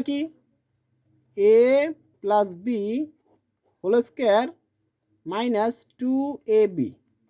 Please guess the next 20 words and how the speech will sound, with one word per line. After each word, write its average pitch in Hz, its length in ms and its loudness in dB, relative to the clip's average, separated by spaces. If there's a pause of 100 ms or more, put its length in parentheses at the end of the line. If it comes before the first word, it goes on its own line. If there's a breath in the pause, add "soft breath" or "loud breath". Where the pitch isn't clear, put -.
(380)
তাহলে 214 240 -4
এ - 20 4
প্লাস 262 300 -2
বির 269 260 -2
মান 262 160 -2
কত? 240 180 -6 (180)
ফাইভ 214 260 0 (1080)
স্কয়ার 196 320 0 (160)
মাইনাস 240 300 -4 (160)
টু। 247 300 -6 (540)
এ 220 80 2
বির 277 180 0
মান 277 200 0
কত? 262 200 -4
বারো। 156 520 -4 (1000)
তাহলে 202 160 -4
পাঁচ 208 280 -2 (120)
পাঁচা 262 260 -6 (160)
পঁচিশ 262 580 -4
মাইনাস 233 520 -2